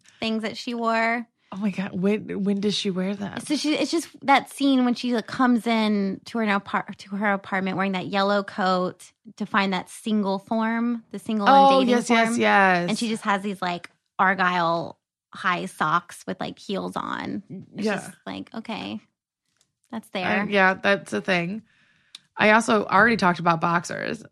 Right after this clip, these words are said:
Speaker 2: Why? <laughs> I did that segment already.
Speaker 1: Yeah.
Speaker 2: <laughs> Trey, why are you wearing boxers?
Speaker 1: Um, but otherwise, like, I think all her other outfits were pretty, like, classic.
Speaker 2: Yeah.
Speaker 1: She's,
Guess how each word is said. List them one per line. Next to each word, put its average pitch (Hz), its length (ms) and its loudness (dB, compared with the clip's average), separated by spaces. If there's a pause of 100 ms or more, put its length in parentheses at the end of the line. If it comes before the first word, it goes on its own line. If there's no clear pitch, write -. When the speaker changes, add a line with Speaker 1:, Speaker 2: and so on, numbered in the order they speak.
(120)
Speaker 2:
Why? 180 520 4 (360)
<laughs> - 360 -10
I 320 80 6
did 294 220 4
that 320 220 6
segment 392 320 4
already. 262 460 4
Speaker 1:
Yeah. 233 400 6 (160)
Speaker 2:
<laughs> - 140 -20
Trey, 339 220 2
why 302 120 8
are - 40 8
you 320 40 4
wearing 320 240 2
boxers? - 720 -2 (180)
Speaker 1:
Um, 277 300 6
but 285 140 2
otherwise, 539 420 6
like, 370 260 2
I 330 60 2
think 453 220 -6
all 440 160 2
her 349 200 0
other 247 280 2
outfits 214 680 0 (240)
were 294 140 -2
pretty, 523 200 -8 (200)
like, 480 100 -8
classic. 220 720 -2
Speaker 2:
Yeah. 359 400 2
Speaker 1:
She's, 294 220 -14